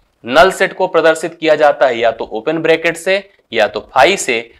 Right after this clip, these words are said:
अर्थात इसका अगर कभी हमको सेट बिल्डर करना हो तो हम इसको लिख सकते हैं या ऐसे लिख सकते हैं। मैं इसको अभी थोड़ी देर में आपको एक्सप्लेन करूंगा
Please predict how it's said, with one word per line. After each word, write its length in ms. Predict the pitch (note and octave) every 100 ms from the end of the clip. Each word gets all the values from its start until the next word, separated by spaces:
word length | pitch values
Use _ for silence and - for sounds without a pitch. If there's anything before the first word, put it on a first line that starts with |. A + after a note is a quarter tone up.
| -
अर्थात 380 | A#2+ C3+ C3 C3
इसका 300 | C3 - -
अगर 240 | F3+ E3 D#3
कभी 260 | D3 C3+ C#3+
हमको 220 | C3+ C3
सेट 180 | - A#2+
बिल्डर 320 | A#2 A#2 A2+
करना 300 | A2 G#2 G#2+
हो 200 | A2 D3
तो 320 | E3+ - _ A#2+
हम 120 | A2+
इसको 240 | - E3
लिख 160 | D#3 D3+
सकते 340 | D#3 D3+ D#3+
हैं 180 | D#3 G3
या 100 | A3
ऐसे 360 | - A#2 A#2 C#3
लिख 140 | C3+
सकते 300 | D3+ D3 G3+
हैं। 60 | G3
मैं 120 | C3+
इसको 180 | C3 C#3
अभी 120 | B2+
थोड़ी 220 | C3 A2+
देर 180 | A2 A2
में 100 | A2
आपको 260 | G#2 - A2+
एक्सप्लेन 400 | - C3+ C#3 C3
करूंगा 400 | C#3 D3+ E3+